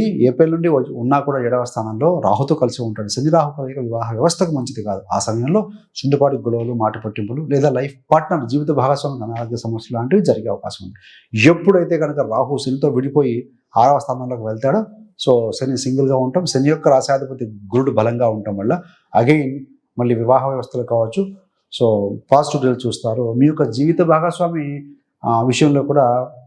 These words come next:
వారి వ్యాపారం కానీ వృత్తిలో కానీ మంచి అభివృద్ధి ఉంటుందండి. ఎందుకంటే కన్య నుంచి ఏడవ స్థానాధిపతి ఎవరవుతారు? గురుడు.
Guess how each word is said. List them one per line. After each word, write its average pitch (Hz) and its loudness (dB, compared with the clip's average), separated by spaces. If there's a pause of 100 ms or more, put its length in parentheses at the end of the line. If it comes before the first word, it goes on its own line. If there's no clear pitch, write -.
వారి 120 0
వ్యాపారం 123 0
కానీ 127 -8
వృత్తిలో 135 -2
కానీ 143 0
మంచి 160 2
అభివృద్ధి 123 0
ఉంటుందండి. 107 -6
ఎందుకంటే 160 2 (140)
కన్య 156 2
నుంచి 185 -2
ఏడవ 180 2
స్థానాధిపతి 170 -4
ఎవరవుతారు? 170 -2 (380)
గురుడు. 110 2